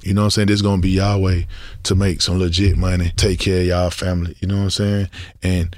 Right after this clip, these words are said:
man, it was crazy because his first ten songs that he had, I said, "How many songs you got?" He said, "Ten." He said, "I got, like, ten." "All right, give me the ten songs." I got the songs, got 'em mixed and mastered. I told him to go take a picture. I was like, "Man, just go take a picture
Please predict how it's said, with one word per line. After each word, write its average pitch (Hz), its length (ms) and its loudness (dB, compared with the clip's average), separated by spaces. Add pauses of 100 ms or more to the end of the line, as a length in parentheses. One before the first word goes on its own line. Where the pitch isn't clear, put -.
(120)
man, 101 220 4
it 98 40 2
was 92 160 0
crazy 120 360 4
because 95 500 2
his 113 240 0
first 123 300 2
ten 135 160 2
songs 147 400 2
that 120 260 2 (100)
he 127 220 2
had, 139 240 4
I 123 60 2
said, 127 80 0
"How 139 80 2
many 135 160 2
songs 123 240 2
you 117 60 2
got?" 107 100 4
He 120 60 2
said, 107 260 0
"Ten." 143 320 0 (340)
He 120 140 2
said, 101 140 2
"I - 20 2
got, 104 160 2
like, 95 180 2
ten." 104 380 0 (420)
"All 98 80 2
right, 92 320 2
give 113 100 2
me 120 80 2
the 104 100 2
ten - 200 0
songs." 90 400 0
I 92 100 2
got 92 200 2
the 87 60 -4 (140)
songs, 104 540 0 (340)
got 95 160 4
'em 95 140 4
mixed 110 240 2
and 98 140 2
mastered. 113 420 0 (540)
I - 20 -4
told 107 220 2
him 104 80 2
to 98 40 0
go 98 120 2
take 98 200 0
a 87 60 -2
picture. - 340 0 (720)
I 101 60 0
was 101 60 2
like, 95 140 4
"Man, 101 140 2
just 104 160 0
go 117 100 4
take 110 240 0
a 101 80 2
picture - 380 0